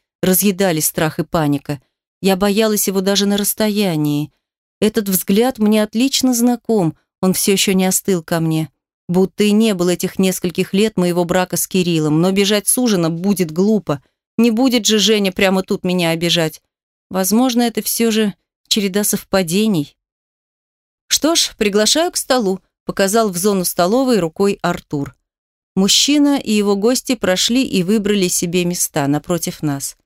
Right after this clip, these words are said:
Багров рассказывал о перспективах бизнеса,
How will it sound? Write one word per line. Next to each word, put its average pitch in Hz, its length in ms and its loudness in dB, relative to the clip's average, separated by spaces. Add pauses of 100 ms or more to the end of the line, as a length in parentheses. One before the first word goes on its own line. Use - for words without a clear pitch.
(480)
Багров 208 440 -2
рассказывал 214 760 -2
о 175 100 -6
перспективах 170 760 -4
бизнеса, 247 600 0